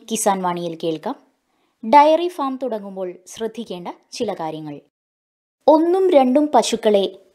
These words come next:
പറമ്പിലും തൊഴുത്തിലും മാറിക്കെട്ടി വളർത്തുന്ന പരമ്പരാഗത ശൈലിയിൽ നിന്ന് ഒത്തിരി മാറിയെന്ന് പശു വളർത്തൽ. നിരവധി പശുക്കളെ ഒന്നിച്ചു വളർത്തുന്ന ഫാമുകളാണിന്നുള്ളത്.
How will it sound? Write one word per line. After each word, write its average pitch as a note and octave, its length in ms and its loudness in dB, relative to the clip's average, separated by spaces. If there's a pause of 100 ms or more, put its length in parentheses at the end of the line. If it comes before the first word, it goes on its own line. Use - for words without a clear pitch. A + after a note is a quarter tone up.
(120)
പറമ്പിലും D4 480 4
തൊഴുത്തിലും C#4 560 0
മാറിക്കെട്ടി C4+ 580 -2
വളർത്തുന്ന G3 500 -6 (480)
പരമ്പരാഗത D4+ 680 4
ശൈലിയിൽ G#3+ 520 -4
നിന്ന് D#3 260 -10 (500)
ഒത്തിരി D4+ 440 2
മാറിയെന്ന് F#3+ 580 -2 (280)
പശു A3 280 2
വളർത്തൽ. D3 440 -6 (760)
നിരവധി C#4+ 500 4
പശുക്കളെ G#3 580 -4 (440)
ഒന്നിച്ചു D#4 420 2
വളർത്തുന്ന A#3+ 520 0
ഫാമുകളാണിന്നുള്ളത്. G#3 1160 -4